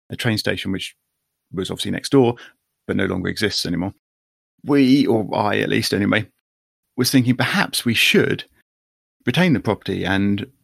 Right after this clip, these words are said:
um, go through the planning process and then maybe sell it, or even go through the planning process and then do the build ourselves. And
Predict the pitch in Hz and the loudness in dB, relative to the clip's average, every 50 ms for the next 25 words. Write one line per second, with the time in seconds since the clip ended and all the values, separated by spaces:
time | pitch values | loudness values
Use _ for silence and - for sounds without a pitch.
0 | - - - - - 101 101 101 104 107 110 117 117 - 120 110 110 - 151 151 | -20 -20 -20 -8 -4 -2 0 0 0 0 0 0 0 0 -4 -8 -6 -4 -4 -2
1 | 139 127 107 - - 107 95 95 - - 85 - - - - - _ _ - - | 0 -2 -2 -2 -4 -4 -4 -4 -6 -6 -8 -8 -8 -10 -14 -16 _ _ -20 -20
2 | _ _ - 90 87 87 90 90 92 92 92 - 113 139 175 - - _ - - | _ _ -10 -8 -6 -4 -4 -4 -2 -2 -2 0 0 0 -2 -2 -6 _ -20 -12
3 | - - 131 135 131 156 185 123 104 95 104 117 131 123 - - - - 98 92 | -2 2 4 6 6 6 4 2 2 2 2 2 2 0 -2 -6 -8 -6 -6 -4
4 | - 101 90 - 110 104 98 95 107 101 98 - - 104 98 95 - - _ _ | -4 -4 -2 0 0 0 0 0 0 0 0 0 -2 -2 -2 -2 -4 -8 _ _
5 | _ _ _ _ _ _ - - - 113 113 110 117 113 117 113 113 117 110 110 | _ _ _ _ _ _ -10 -4 0 2 2 4 2 2 2 2 0 -2 -2 -6
6 | - - - 117 117 107 110 127 180 226 220 127 - 90 92 - - 95 - - | -4 0 2 2 2 2 2 4 4 4 4 2 0 -2 -2 -2 -2 0 0 0
7 | - 87 - - - _ _ _ _ _ _ _ _ _ _ _ _ _ - 123 | 0 -2 -4 -6 -8 _ _ _ _ _ _ _ _ _ _ _ _ _ -2 -2
8 | 127 123 120 117 110 104 101 95 92 82 65 - - - | 0 2 0 0 0 -2 -4 -6 -8 -8 -10 -14 -18 -20